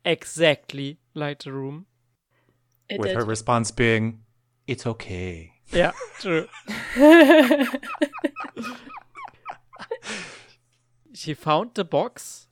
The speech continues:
Speaker 1: and put it open, and there was a thing, this, this cube thing in it,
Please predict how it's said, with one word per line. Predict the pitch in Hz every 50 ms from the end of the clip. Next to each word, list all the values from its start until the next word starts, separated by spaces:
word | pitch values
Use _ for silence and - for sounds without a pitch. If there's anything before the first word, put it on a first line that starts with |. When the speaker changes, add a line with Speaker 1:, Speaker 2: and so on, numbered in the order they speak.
| _ _ _ _ _ _
Speaker 1:
and | - 156 156 160 160 160 160 165 160 160 - - _ _ _ _ _ _ _ _
put | - 190 185
it | 185 180 175
open, | 175 165 170 175 - - 208 220 233 240 247 _ _ _ _ _ _ _ _ -
and | 160 156 160 165 165 165 160 - - - - _ _ _ _ _ _ _ _ _ _ -
there | 165 160 151
was | 156 170 160 -
a | 170 160 151
thing, | 139 - - 160 160 180 208 226 247 262 - _ _ _
this, | - 160 147
this | 135 160 151 - -
cube | - - 196 226 - -
thing | - - 165 151 151 170
in | 185 - 165 165
it, | 170 185 196 -